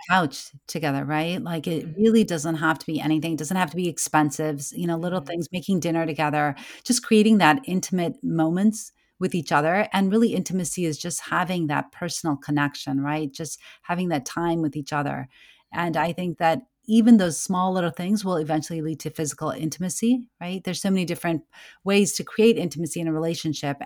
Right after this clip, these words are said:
Speaker 1: And, you know, if you're not looking for physical intimacy, that's okay too. You can create that emotional, that intellectual, that experiential intimacy that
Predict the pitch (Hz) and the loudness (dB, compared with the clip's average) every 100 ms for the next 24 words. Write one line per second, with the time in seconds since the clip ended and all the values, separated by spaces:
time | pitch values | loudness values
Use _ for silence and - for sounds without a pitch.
0 | - 160 156 147 - - - _ 180 180 | -6 -2 -2 -2 -8 -20 -20 _ -2 0
1 | 165 170 - 185 196 196 202 214 269 254 | 2 0 -2 0 2 4 4 8 8 8
2 | 190 151 - 147 - 160 147 165 160 190 | 4 -2 -4 -6 -2 -2 -2 -4 -6 0
3 | 170 175 180 190 175 - 208 151 156 170 | 0 0 -4 -2 -4 -2 -2 -2 -6 -8
4 | - 180 170 151 170 165 170 175 - 175 | -4 -4 -2 -2 -2 -2 -2 -4 -4 -4
5 | 165 165 160 - 147 165 - 175 170 151 | -4 -4 -6 -6 -4 -4 -4 -6 -4 -4
6 | 139 - 165 165 165 - 160 139 151 151 | -4 -8 -8 -4 -6 -6 -8 -6 -6 -2
7 | 156 131 135 123 - - - _ - 156 | -4 -4 -6 -8 -12 -20 -20 _ -4 0
8 | 143 143 139 | 2 0 -4